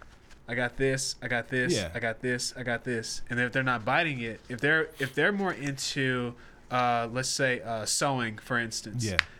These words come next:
Speaker 1: and they're just not into music,
Speaker 2: <laughs> Yeah.
Speaker 1: you know what I'm saying? Like, you
Speaker 2: Yeah.
Speaker 1: can't keep selling music to people that don't like music
Speaker 2: Yeah.
Speaker 1: like that. They might like the pop music 'cause it's an, or something in the background.
Speaker 2: Yeah.
Speaker 1: But, you
Speaker 2: Yeah,
Speaker 1: know,
Speaker 2: you're
Speaker 1: like,
Speaker 2: right.
Speaker 1: but to actually be, like, an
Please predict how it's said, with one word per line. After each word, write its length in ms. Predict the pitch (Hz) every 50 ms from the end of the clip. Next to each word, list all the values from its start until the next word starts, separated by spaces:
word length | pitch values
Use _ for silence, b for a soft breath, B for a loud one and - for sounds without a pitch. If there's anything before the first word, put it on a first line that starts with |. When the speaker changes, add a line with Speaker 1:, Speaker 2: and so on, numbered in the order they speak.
| B -
Speaker 1:
and 100 | 127 117
they're 140 | 131 143 147
just 220 | 143 135 160 147
not 200 | 156 165 165 147
into 300 | 160 202 226 208 - 196
music, 360 | 156 147 127 117 110 - 107 98 87 - 127 117
Speaker 2:
<laughs> 200 | - - - 90
Yeah. 180 | 110 110 92 85
Speaker 1:
you 100 | 147 156
know 80 | 170 175
what 60 | 175
I'm 60 | 175
saying? 400 | 175 - 190 196 196 196 196 180
Like, 180 | 165 160 147 185
you 60 | 175
Speaker 2:
Yeah. 60 | 165
Speaker 1:
can't 220 | 208 196 185 180 -
keep 240 | - - 170 151 -
selling 500 | - - 175 180 208 208 185 170 147 143
music 280 | 151 175 185 - -
to 80 | - 147
people 200 | 170 160 156 147
that 140 | 135 127 113
don't 280 | 123 123 151 151 131
like 220 | 127 127 151 - 120
music 320 | 160 208 233 160 131 117 123
Speaker 2:
Yeah. 180 | 120 107 98
Speaker 1:
like 220 | 135 131 123 - -
that. 320 | 131 123 113 107 101 - - - -
They 100 | 139 151
might 180 | 156 160 156
like 420 | 143 139 147 147 147 147 - - B B B B B B B B B B - - -
the 100 | - -
pop 340 | 139 - - 180 202 - 151
music 460 | 151 143 143 147 156 170 170 160 -
'cause 200 | - 156 139 131
it's 140 | 139 135 -
an, 140 | 143 135 135 - - 139
or 180 | 139 135 131
something 260 | 127 - 170 165 165 151
in 100 | 143 131
the 40 | 117
background. 640 | 110 135 165 202 196 - - 127 117 113 104 104 110
Speaker 2:
Yeah. 180 | 107 95 82 82 B B B B B -
Speaker 1:
But, 220 | 135 143 131 - 143
you 100 | 156 156
Speaker 2:
Yeah, 60 | 156
Speaker 1:
know, 60 | 147 143
Speaker 2:
you're 80 | 135
Speaker 1:
like, 80 | 117 113 127 127 120
Speaker 2:
right. 60 | -
Speaker 1:
but 120 | - -
to 100 | 143 139
actually 220 | 147 156 151 - -
be, 100 | 147 139
like, 180 | 139 131 -
an 160 | 131 139 135